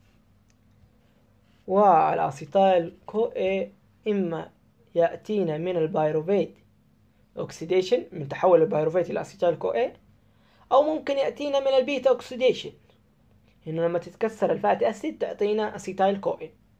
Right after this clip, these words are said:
طيب، العملية هذه تبع الكوليسترول سينثيسيس ريكواير اللي هو الناد بي اتش والإي تي بي والأكسجين.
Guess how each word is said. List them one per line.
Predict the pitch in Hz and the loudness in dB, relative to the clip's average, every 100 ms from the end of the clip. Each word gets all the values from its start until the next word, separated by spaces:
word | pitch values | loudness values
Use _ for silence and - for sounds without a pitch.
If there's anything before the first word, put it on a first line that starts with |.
| _ _ | _ _
طيب، | 175 143 143 _ - - _ _ _ _ _ _ | 0 0 -12 _ -20 -20 _ _ _ _ _ _
العملية | 185 185 254 320 277 | 2 6 4 4 6
هذه | 247 | 4
تبع | 240 196 | 6 4
الكوليسترول | 175 - 170 - 196 214 | 4 2 -6 0 2 2
سينثيسيس | 196 220 202 202 247 247 - _ | 2 -2 -4 -4 -4 -4 -16 _
ريكواير | 165 175 - 190 220 226 262 - _ _ _ _ _ _ - | -2 -2 2 4 6 6 2 -6 _ _ _ _ _ _ -4
اللي | 175 | -2
هو | 180 196 | 2 2
الناد | 180 165 175 196 220 202 - | 2 0 2 4 2 0 -8
بي | 240 240 - | -8 -6 -6
اتش | 196 - - - _ _ _ _ _ _ _ | -6 -8 -16 -20 _ _ _ _ _ _ _
والإي | - - 226 | -20 0 2
تي | 226 208 208 | 2 -2 -6
بي | 196 233 247 - _ _ - | -6 -6 -8 -12 _ _ -2
والأكسجين. | 190 190 208 190 - - - | -2 0 -2 -2 -8 -18 -18